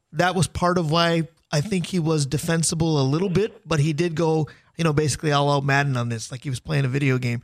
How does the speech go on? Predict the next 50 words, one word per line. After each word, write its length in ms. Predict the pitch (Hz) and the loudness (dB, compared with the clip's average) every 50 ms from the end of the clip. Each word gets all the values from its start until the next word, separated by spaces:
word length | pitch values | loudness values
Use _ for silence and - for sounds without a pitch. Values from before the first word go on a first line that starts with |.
| - _ _ _ _ _ _ - | -10 _ _ _ _ _ _ -4
But 100 | 160 160 | -2 -2
it's 100 | 160 139 | 0 0
also 240 | 208 214 190 - 185 | 0 0 0 0 -2
part 280 | - - 175 175 180 175 | -2 0 0 2 2 2
of 100 | 156 147 | 2 2
why 420 | 151 165 165 160 156 160 160 151 - - _ _ _ _ _ _ - | 2 4 4 4 4 2 2 0 -4 -8 _ _ _ _ _ _ -4
I 100 | 156 165 | -2 0
didn't 200 | 175 185 175 165 | 2 2 2 2
jump 260 | 147 165 165 165 156 | 2 2 2 2 2
on 100 | 170 165 | 2 2
the 60 | 156 | 2
bandwagon 640 | 143 147 143 143 156 156 156 151 151 151 156 156 151 | 2 2 2 2 2 0 0 0 0 0 0 0 0
when 100 | 147 147 | 0 0
everybody 340 | 147 147 147 147 147 143 | 0 0 0 0 0 0
applauded 540 | 135 123 - - - 170 185 185 175 147 135 | -2 -2 -4 -6 -4 -2 -2 0 0 -2 0
Dan 200 | 139 131 127 123 | 0 0 -2 -2
Campbell, 360 | 120 - 143 135 127 123 131 | -4 -6 -8 -6 -4 -4 -4
because 280 | 131 135 131 - 147 135 | -4 -4 -4 -2 0 0
he 80 | 135 139 | 0 0
was 200 | 139 135 127 - - _ _ _ _ _ _ - | 0 -2 -2 -4 -10 _ _ _ _ _ _ -2
taking 360 | - 170 165 160 175 170 165 | -2 -2 0 0 0 0 0
the 60 | 151 | 0
types 300 | - 165 160 156 143 151 | 0 0 0 0 0 0
of 140 | 151 135 139 | 0 2 2
risks 360 | 143 147 151 - - - - | 2 2 0 -2 -4 -4 -4
that 220 | - 139 131 - - _ _ _ _ _ _ | -2 -2 -2 -2 -6 _ _ _ _ _ _
I 140 | - 160 156 | -4 -4 -2
simply 440 | - - - 175 160 147 165 160 151 | -2 -2 -2 -2 -4 -4 -2 -2 0
wouldn't. 460 | 139 139 151 185 160 143 127 117 - | 0 2 0 2 2 0 -2 -2 -4
And 180 | 143 135 131 - _ _ _ _ _ _ | -4 -4 -6 -8 _ _ _ _ _ _
I 80 | - 165 | -2 0
was 140 | 165 156 143 | 0 0 2
waiting 380 | 143 160 180 196 196 208 180 | 2 0 2 2 0 0 0
for 240 | 147 - 170 175 175 | -2 -2 -2 0 0
it 120 | 175 147 - | 0 0 -2
to 80 | 170 | -2
burn 220 | 143 151 160 165 151 | 0 2 2 2 2
him. 120 | 127 123 | 2 2
I 60 | 127 | 2
don't 120 | 139 156 165 | 2 2 2
know 80 | 175 | 2
if 80 | 170 147 | 2 4
I 80 | 143 | 4
was 140 | 131 123 - | 2 2 0
cheering 440 | - - - 190 202 196 170 151 139 | -2 -2 -2 0 2 2 2 2 2
for 300 | 120 - 156 147 135 131 | 0 0 0 2 2 2
it 80 | 131 135 | 2 0
or 80 | 127 | -2
not, 300 | 127 147 156 139 123 - | 0 0 0 0 0 0
but 140 | - 131 | -2 -4